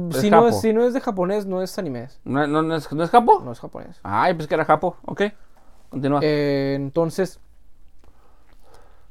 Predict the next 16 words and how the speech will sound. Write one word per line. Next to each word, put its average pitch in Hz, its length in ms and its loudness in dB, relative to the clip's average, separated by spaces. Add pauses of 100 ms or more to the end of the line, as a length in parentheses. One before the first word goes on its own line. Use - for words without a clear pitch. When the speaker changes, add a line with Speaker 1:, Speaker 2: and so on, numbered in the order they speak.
(160)
Speaker 2:
pasa 208 260 10
Speaker 1:
Era 240 80 4
Speaker 2:
con, 240 100 6
Speaker 1:
animada. 143 380 -2 (180)
Speaker 2:
pasa 214 300 8
con, 208 240 4
con 170 840 6
esta 180 200 -2
caricatura 226 520 2 (400)
Speaker 1:
Sí, 139 80 -6
por. 135 200 -4 (720)
Speaker 2:
que, 202 420 8 (100)
pues, 220 200 0
toca 240 220 4
mucha 285 240 2
nostalgia 254 680 2